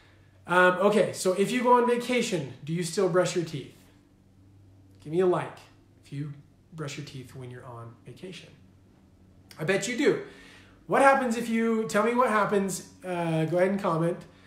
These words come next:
Tell me what happens if you forget your toothbrush. I bet you go buy one. Tell me what you do. Do you do, for just skip a night, you go buy one?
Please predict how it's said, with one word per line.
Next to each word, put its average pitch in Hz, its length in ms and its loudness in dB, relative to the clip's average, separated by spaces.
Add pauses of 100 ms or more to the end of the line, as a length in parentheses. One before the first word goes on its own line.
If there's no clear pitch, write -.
(220)
Tell 180 200 -2
me 226 100 -2
what 254 200 2
happens 170 720 -4
if 175 340 -2
you 151 320 -2
forget 139 380 -10
your 143 100 -12
toothbrush. - 680 -14 (1600)
I 165 180 -6
bet 151 400 -10 (1400)
you 143 100 -10
go 139 140 -6
buy 202 200 -2
one. - 200 -12 (500)
Tell 196 120 -2
me 233 60 0
what 254 160 0
you 233 60 -4
do. 175 140 4
Do 147 60 -4
you 175 140 0
do, 175 420 -2 (180)
for 170 160 -4
just 214 300 -2
skip 247 220 -2
a 240 80 2
night, 220 380 0
you 170 80 -4
go 160 120 0
buy 202 300 2
one? 202 500 2